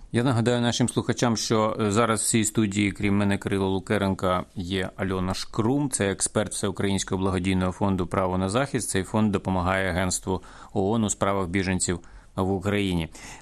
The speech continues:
Е, ну, в принципі, в основному ми цю ситуацію з'ясували. Скажіть, будь ласка, е,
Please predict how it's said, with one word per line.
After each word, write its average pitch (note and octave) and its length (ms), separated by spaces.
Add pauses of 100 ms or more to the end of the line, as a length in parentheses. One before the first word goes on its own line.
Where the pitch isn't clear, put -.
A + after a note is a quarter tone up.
Е, G#2 260 (320)
ну, D3 120
в - 240
принципі, E3 560 (100)
в G#2+ 60
основному D3+ 520
ми C#3 160
цю C#3 180
ситуацію C3+ 640
з'ясували. A2+ 640
Скажіть, D3 280
будь D#3+ 120
ласка, G#2+ 420 (100)
е, B2 40